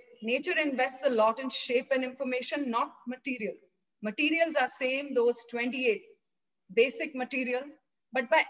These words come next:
adding a lot of shape and information, that means if you look at your own body, the skin cells is actually just one type of cell, but it does various functions from the scalp to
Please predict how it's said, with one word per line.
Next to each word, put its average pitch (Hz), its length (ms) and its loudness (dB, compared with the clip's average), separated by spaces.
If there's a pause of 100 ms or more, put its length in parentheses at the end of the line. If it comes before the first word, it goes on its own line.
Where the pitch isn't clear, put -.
adding 277 360 0
a 311 80 2
lot 262 260 0
of 302 160 -6
shape - 480 0 (800)
and 233 380 4 (200)
information, 269 840 -2
that 214 200 0
means 294 160 -2
if 320 120 -8
you 330 80 -4
look 320 160 -2
at 320 120 4
your 311 160 -4
own 285 220 -2
body, 220 320 2 (720)
the 262 80 2
skin 339 380 -2
cells 294 380 0
is 247 120 -6
actually 294 340 -4
just 285 220 -8
one 240 240 -4
type 220 260 0
of 226 120 -6
cell, 190 320 -6 (880)
but 277 260 0 (640)
it 226 200 -6
does 320 280 4
various 294 380 0
functions 294 480 -2
from 254 260 -4
the 240 100 0
scalp 254 460 2 (600)
to 269 120 -12